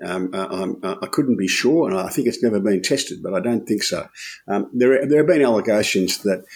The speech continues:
the D P P, Ms Judd, was too close to some police because she had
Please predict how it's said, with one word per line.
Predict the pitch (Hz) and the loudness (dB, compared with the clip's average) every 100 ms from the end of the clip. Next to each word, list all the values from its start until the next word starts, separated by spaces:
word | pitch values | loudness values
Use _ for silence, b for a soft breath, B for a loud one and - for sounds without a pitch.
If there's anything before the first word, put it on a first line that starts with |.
| B - 95 | B -10 -4
the | 92 | 0
D | 113 104 | 2 2
P | - 101 | 0 -2
P, | 95 101 98 | 0 2 2
Ms | 98 - - | 4 0 -2
Judd, | - 107 98 90 | 0 0 0 0
was | 92 - | 0 -2
too | - 139 123 - | -2 2 2 0
close | - 123 185 - - - - | 0 2 2 0 -4 -6 -2
to | 107 98 - | 0 0 -2
some | - 101 101 | 0 0 0
police | - 98 110 113 - | -2 0 2 0 -2
because | 92 - 90 | -6 -2 -4
she | - 98 90 | -2 -2 -2
had | 92 | -2